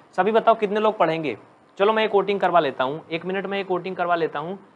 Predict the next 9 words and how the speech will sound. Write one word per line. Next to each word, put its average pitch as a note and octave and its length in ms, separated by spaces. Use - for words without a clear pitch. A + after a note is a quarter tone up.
कि D#3+ 40
रात E3 280
के F#3 120
नौ F3+ 180
बजे E3+ 160
से F#3 120
कितने E3+ 320
बच्चे D#3+ 280
आएंगे। B2 400